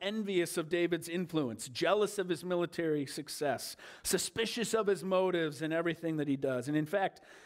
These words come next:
it becomes clear by the end of, uh, First Samuel nineteen, the next two chapters, that almost everything Saul did publicly to promote, um, and approve of David, he actually did, um,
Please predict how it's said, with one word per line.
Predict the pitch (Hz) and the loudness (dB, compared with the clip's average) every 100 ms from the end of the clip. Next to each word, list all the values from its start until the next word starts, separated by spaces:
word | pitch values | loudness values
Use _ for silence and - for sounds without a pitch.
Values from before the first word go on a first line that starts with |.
| - 170 | -8 -4
it | 156 | 0
becomes | 160 202 190 160 | 0 0 -2 -2
clear | - 214 208 | 2 2 4
by | 185 | 2
the | 170 170 | 2 2
end | 170 170 | 0 0
of, | 160 147 135 - _ | 0 0 -2 -14 _
uh, | 147 147 135 151 - | 2 2 2 -6 -4
First | 185 - | -2 0
Samuel | 175 175 156 143 151 - _ | 0 2 2 2 -2 -12 _
nineteen, | 135 147 214 214 143 127 127 139 | 0 0 0 -2 0 2 2 0
the | 143 | 0
next | 160 - | 0 -2
two | 196 | -4
chapters, | - 180 - 127 127 - - - - - - _ | 0 0 0 -4 -8 -10 -20 -20 -20 -20 -20 _
that | 151 | -4
almost | 147 220 226 - | 0 2 0 0
everything | 147 202 208 226 190 | -4 -4 -2 -2 -2
Saul | - - 156 185 170 | -2 -4 0 2 0
did | 123 165 185 156 | 0 2 0 -2
publicly | - 180 190 185 190 185 | -4 -2 -2 0 0 2
to | - | 0
promote, | 143 - 139 131 156 185 - - _ - | -4 -2 -4 0 2 2 -2 -20 _ -4
um, | 151 135 131 143 | 0 0 -2 0
and | 147 139 135 | 0 0 -2
approve | 127 - 170 202 165 | -2 2 2 4 2
of | 139 | 0
David, | 143 160 175 233 - - - _ - - _ _ _ _ | 2 2 2 -2 -4 -8 -20 _ -20 -20 _ _ _ _
he | - 202 185 | 0 2 4
actually | 190 214 - 185 180 175 | 2 0 0 4 4 4
did, | 151 170 170 165 165 170 | 2 2 4 2 -2 0
um, | 160 151 139 131 135 | 2 4 4 2 -2